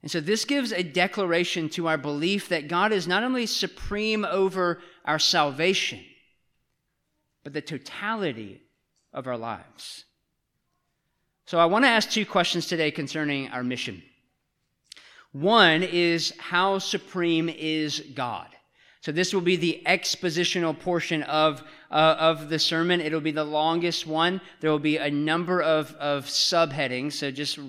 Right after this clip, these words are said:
ready yourself for that if you're taking notes. But we're answering the question, how supreme is God, from Colossians chapter one. And then the second question will be way more practical and specific to this church, which is,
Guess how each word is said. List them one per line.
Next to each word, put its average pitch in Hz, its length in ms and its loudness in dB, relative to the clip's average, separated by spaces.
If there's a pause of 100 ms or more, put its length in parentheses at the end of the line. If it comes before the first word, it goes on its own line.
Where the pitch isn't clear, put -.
ready 156 240 -2
yourself 165 400 -2
for 160 140 -6
that 127 340 -2 (180)
if 131 140 -8
you're 135 80 -2
taking 131 340 -4
notes. 113 400 -8 (720)
But 170 120 2
we're 175 100 4
answering 220 380 2
the 196 60 0
question, 147 300 -2
how 208 320 4
supreme 185 540 -2
is 151 120 -4
God, 135 280 2
from 147 120 -4
Colossians 147 520 -2
chapter 147 280 -2
one. 127 360 -4 (340)
And 180 180 2
then 233 220 4
the 196 80 0
second 262 460 2
question 175 320 0
will 170 100 0
be 170 140 2
way 185 200 6
more 220 200 4
practical 156 560 0
and 151 160 -4
specific 156 800 -4 (240)
to 180 120 -2
this 190 240 0
church, 143 500 -2
which 170 220 0
is, 165 320 6